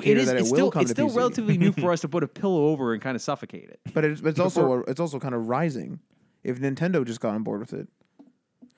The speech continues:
Speaker 2: Like, if Nintendo brings their launcher, if they make a launcher and they're like, "Oh, you can play all our Switch games on there, on the P C somehow." And let's say it's not streaming, it's just you buy it and you download it.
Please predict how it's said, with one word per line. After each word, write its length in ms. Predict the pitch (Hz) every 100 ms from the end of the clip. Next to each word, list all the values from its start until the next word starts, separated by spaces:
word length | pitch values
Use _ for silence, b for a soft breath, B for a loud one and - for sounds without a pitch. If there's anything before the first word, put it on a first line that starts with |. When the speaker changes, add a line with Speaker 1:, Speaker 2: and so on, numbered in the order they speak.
| b
Speaker 2:
Like, 100 | 175
if 80 | 185
Nintendo 440 | 196 190 240 247 190
brings 420 | 180 185 180 147
their 320 | 151 151 147
launcher, 500 | 139 139 139 - 110
if 60 | 107
they 160 | 139
make 180 | 147 143
a 60 | 131
launcher 440 | 123 117 117 -
and 120 | 110
they're 100 | 113
like, 160 | 113 113
"Oh, 80 | 117
you 80 | 117
can 140 | 117
play 160 | 117 113
all 140 | 113
our 80 | 107
Switch 240 | - 110
games 260 | 104 104 110
on 100 | 104
there, 240 | 64 - _ -
on 100 | 120
the 60 |
P 140 | 117 120
C 180 | 117 110
somehow." 400 | 110 113 - 151 b b b b b
And 140 | 139
let's 140 | 175
say 120 | 190 170
it's 100 | 156
not 160 | 175
streaming, 400 | - 175 147 139
it's 140 | 131 -
just 160 | 131 _
you 100 | - 120
buy 260 | 123 120
it 80 | 117
and 80 | 113
you 60 |
download 320 | 113 104 73
it. 120 | 64